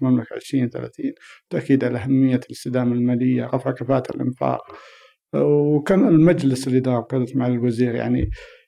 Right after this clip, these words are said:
آه، كانت هذه طلب إنه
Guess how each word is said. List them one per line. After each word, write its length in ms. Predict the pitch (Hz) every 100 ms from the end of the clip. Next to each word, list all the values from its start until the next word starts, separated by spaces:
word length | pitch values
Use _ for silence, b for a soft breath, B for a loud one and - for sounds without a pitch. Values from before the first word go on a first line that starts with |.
| _ 151
آه، 500 | 143 143 143 190 233 -
كانت 180 | 180
هذه 340 | 147 175 165 165 247 269 196 202 202 233 -
طلب 260 | 156 147 143
إنه 320 | 139 135